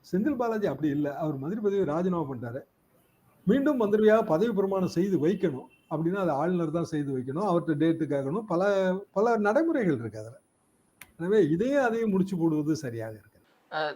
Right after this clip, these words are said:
Speaker 2: திரு செந்தில் பாலாஜியோட விடுதலை வந்து தி மு கவிற்கு வந்து எந்த அளவுக்கு வந்து ஒரு, அ, சப்போர்ட்டா இருக்கும், இல்ல உற்சாகமா இருக்கும் அப்படின்னு நினைக்கிறீங்க?
Speaker 1: தி மு க ரொம்ப உற்சாகமா இருக்கும்ல.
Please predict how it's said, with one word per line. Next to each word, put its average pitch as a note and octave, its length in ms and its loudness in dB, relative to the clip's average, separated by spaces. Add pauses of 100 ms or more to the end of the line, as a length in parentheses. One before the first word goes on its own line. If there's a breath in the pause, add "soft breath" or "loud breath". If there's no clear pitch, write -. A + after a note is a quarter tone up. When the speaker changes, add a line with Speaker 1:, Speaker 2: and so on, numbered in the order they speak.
Speaker 2:
திரு G3 280 -2
செந்தில் A3 320 -2
பாலாஜியோட F#3+ 460 0
விடுதலை G3+ 360 -4
வந்து F#3 240 -6
தி G3+ 160 -6
மு G3+ 120 -4
கவிற்கு E3+ 420 0
வந்து D#3 200 -4
எந்த D3+ 160 -6
அளவுக்கு D#3 260 -4
வந்து C#3 160 -8
ஒரு, B2+ 140 -4
அ, A#2+ 600 -6
சப்போர்ட்டா E3+ 540 0
இருக்கும், F3 200 -4
இல்ல C#3+ 140 -6
உற்சாகமா C3 360 -2
இருக்கும் A#2 260 -8
அப்படின்னு G#2+ 260 -18
நினைக்கிறீங்க? - 300 -20
Speaker 1:
தி C#4+ 80 2
மு D4 120 4
க C4+ 200 8
ரொம்ப A3 300 6
உற்சாகமா F#3+ 400 4
இருக்கும்ல. C#3 500 2